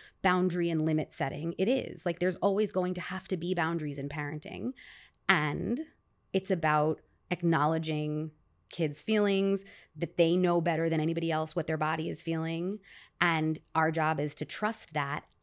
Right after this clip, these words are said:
and hold the boundary that dinner is served when dinner is served. If you choose to eat at dinner time, great. If not, that's totally fine. We'll serve breakfast the next morning,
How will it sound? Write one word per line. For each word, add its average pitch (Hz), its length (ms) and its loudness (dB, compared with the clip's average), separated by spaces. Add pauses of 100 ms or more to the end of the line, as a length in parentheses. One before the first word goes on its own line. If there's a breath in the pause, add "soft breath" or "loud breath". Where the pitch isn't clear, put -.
and 196 340 2
hold 180 300 0
the 175 60 -2
boundary 175 640 0 (260 loud breath)
that 160 340 0 (440)
dinner 170 260 2
is 170 140 0
served 165 300 0
when 160 140 2
dinner 147 240 -4
is 147 100 -8
served. 214 600 -2 (200)
If - 460 -4
you 151 400 -6 (140)
choose 160 280 -4
to - 160 -10
eat 156 140 0
at 151 140 -4
dinner 247 180 -2
time, 165 340 -2
great. - 320 -2
If - 140 -6
not, 208 320 2 (100)
that's - 180 0
totally 226 280 -2
fine. 190 640 0
We'll 175 160 0
serve 160 260 -4 (160)
breakfast - 460 -2
the 151 60 -6
next - 200 -8
morning, - 300 -4